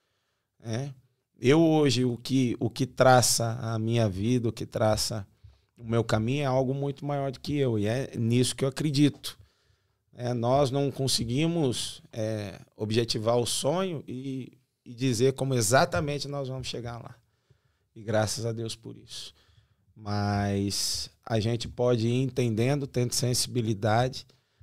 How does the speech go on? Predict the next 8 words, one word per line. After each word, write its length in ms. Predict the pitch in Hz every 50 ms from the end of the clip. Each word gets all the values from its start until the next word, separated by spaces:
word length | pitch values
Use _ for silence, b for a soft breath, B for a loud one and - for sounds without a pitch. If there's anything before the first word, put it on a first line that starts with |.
| b b b _
é, 640 | - 117 104 104 104 104 104 104 101 98 95 - - - _ -
escutando 720 | 113 - - - - 127 - - - 131 139 151 147 139
as 100 | 127 -
pessoas, 500 | - - 107 - - - 117 127 120 -
tendo 240 | - 117 120 120 127
humildade 560 | 127 123 123 117 104 98 113 110 113 117 113
pra 160 | - - 123
ouvir, 540 | 123 120 117 101 92 104 120 135 147 143